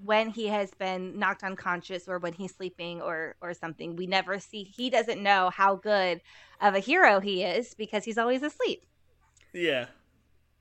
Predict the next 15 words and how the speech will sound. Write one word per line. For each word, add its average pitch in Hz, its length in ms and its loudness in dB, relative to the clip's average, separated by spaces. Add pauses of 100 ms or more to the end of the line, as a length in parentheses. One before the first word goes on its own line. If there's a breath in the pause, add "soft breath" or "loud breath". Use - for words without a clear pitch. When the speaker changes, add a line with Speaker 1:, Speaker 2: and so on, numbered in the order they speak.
(100)
Speaker 2:
It's, - 480 -8 (120)
it's 175 220 -12
wild. 107 460 -12 (840 soft breath)
Um, 127 580 -2 (560)
and 160 120 0
then 196 100 0
we 185 120 2
go 180 140 4
over 165 120 0
to 160 60 -8
the 147 100 -6
next 147 400 -4
dream, 123 480 -6 (340)
which 135 260 -12
was 131 300 -8